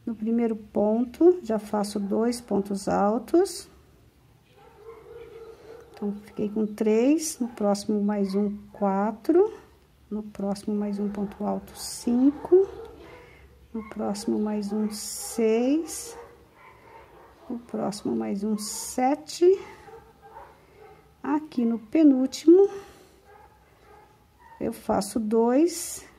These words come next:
então fica nove. E aqui na segunda correntinha,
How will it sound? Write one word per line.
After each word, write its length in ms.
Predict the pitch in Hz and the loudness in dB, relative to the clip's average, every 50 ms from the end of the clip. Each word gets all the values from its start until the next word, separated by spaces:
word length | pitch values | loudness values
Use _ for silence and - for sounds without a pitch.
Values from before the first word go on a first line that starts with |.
| - _ _ | -20 _ _
então 180 | - 226 220 | -8 -8 -8
fica 260 | 202 208 - - 214 202 - | -8 -8 -8 -8 -6 -4 -2
nove. 920 | 214 202 202 202 208 208 214 220 220 - - 311 339 381 427 - - - - - - - - - _ _ _ _ _ _ _ _ _ _ _ _ _ _ _ _ _ _ _ _ _ _ _ _ _ _ _ | 0 2 2 2 2 2 2 0 -2 0 6 8 8 8 8 4 -2 -14 -18 -20 -20 -20 -20 -20 _ _ _ _ _ _ _ _ _ _ _ _ _ _ _ _ _ _ _ _ _ _ _ _ _ _ _
E 140 | 285 277 285 | 0 2 2
aqui 560 | 294 285 302 - - 269 269 285 349 359 - - - - _ _ - | 2 0 -4 -4 -2 2 2 2 2 2 -2 -8 -18 -20 _ _ -2
na 400 | 262 254 254 254 262 277 330 339 - - _ _ _ _ | 0 0 0 0 0 0 0 -2 -4 -12 _ _ _ _
segunda 540 | - - - 277 233 214 226 226 226 233 233 | -18 -6 -4 -2 0 0 0 0 0 0 0
correntinha, 720 | - 240 233 254 247 - - - 294 294 311 339 359 | 0 2 2 2 0 0 2 6 8 8 8 8 6